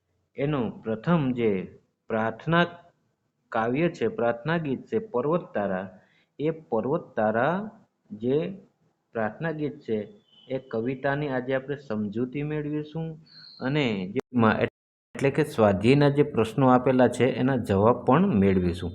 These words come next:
તો વિદ્યાર્થી મિત્રો, શરૂઆતથી માંડીને અંત સુધી મારી આ ચેનલમાં બન્યા રહેજો અને હજુ પણ બાલ દોસ્તો તમે મારી આ ચેનલને સબસ્ક્રાઇબ ન કરી હોય તો પ્લીઝ સબસ્ક્રાઇબ પણ જરૂર કરી દેજો.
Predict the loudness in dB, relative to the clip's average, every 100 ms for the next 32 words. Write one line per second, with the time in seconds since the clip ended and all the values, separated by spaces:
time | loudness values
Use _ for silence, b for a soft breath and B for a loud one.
0 | -12 B B B B B 0 4 6 6
1 | 6 4 2 6 8 8 6 4 6 8
2 | 6 4 6 6 6 4 4 2 2 2
3 | 2 4 4 6 6 8 6 6 6 6
4 | 6 4 2 -2 0 4 6 6 6 4
5 | 6 4 2 B B B B _ 6 8
6 | 6 4 2 4 4 6 4 8 6 8
7 | 6 6 6 6 6 6 6 8 6 6
8 | 4 6 4 4 4 2 2 6 8 8
9 | 8 6 6 8 6 4 6 4 4 2
10 | 2 2 4 4 6 4 6 6 6 4
11 | 4 4 6 4 4 2 0